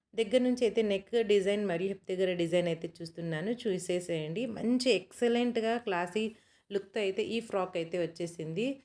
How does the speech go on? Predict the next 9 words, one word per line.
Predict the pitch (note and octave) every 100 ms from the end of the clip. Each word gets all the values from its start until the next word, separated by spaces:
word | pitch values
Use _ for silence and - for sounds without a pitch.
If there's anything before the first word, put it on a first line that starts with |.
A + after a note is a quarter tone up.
| _ _ A#3+
ఇందుకు | B3+ C4+ B3
వచ్చేసి | A#3+ A#3+ B3+
మీకు | A#3 G#3 G3 G3+ A#3+ A3+
లేయర్స్ | G3 G3+ A#3 A3+ -
చూడండి, | F3 E3+ E3+ G#3
ఎన్ని | G#3 G#3 G#3+
లేయర్స్ | F3 E3+ E3+
ఉన్నాయో | F3 E3 D#3 D#3+
మీకు. | E3 D#3+ F3